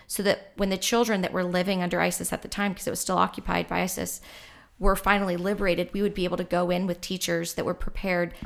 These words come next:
to help retrain those, the, retrain those teachers and then re-educate those children so that they could value the freedom and dignity of one another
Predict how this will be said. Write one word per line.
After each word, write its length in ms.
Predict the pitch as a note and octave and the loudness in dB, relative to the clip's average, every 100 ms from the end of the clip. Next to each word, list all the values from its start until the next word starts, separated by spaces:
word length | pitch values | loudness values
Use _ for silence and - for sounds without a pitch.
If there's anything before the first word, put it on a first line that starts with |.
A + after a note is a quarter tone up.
| - | -6
to 80 | B3 | -2
help 220 | F#3+ - - - | -2 -2 -10 -4
retrain 460 | G3+ G3+ A3 A3+ | -4 0 2 2
those, 180 | G#3+ F#3+ - _ _ - - | 2 -2 -8 _ _ -14 0
the, 200 | F#3 F3+ - | 0 0 -12
retrain 460 | - G#3+ B3 - A3+ | -2 2 2 2 2
those 160 | F#3+ F#3 | 0 -2
teachers 500 | - F#3+ F3+ F3 - | -6 -4 -2 -2 -2
and 140 | F3+ | -2
then 200 | F3 E3+ - - - | -2 -2 -8 -20 -6
re-educate 520 | G#3 F3+ F3+ F#3 F3+ | 4 4 4 0 -4
those 140 | - F3 | -2 -2
children 340 | - F3+ F3 | -2 -2 -2
so 140 | - - | -2 -2
that 80 | |
they 100 | - | 0
could 180 | F3 F3 | 0 -2
value 460 | F3 F3 E3+ F3+ E3+ | 0 4 4 4 0
the 140 | - | -2
freedom 280 | E3+ F3 F3 | -2 0 0
and 100 | E3+ | 0
dignity 280 | F3 F3+ F3+ | -2 -2 -4
of 100 | F3 | -2
one 120 | F3 | -2
another 340 | E3+ E3+ E3+ | -2 0 -2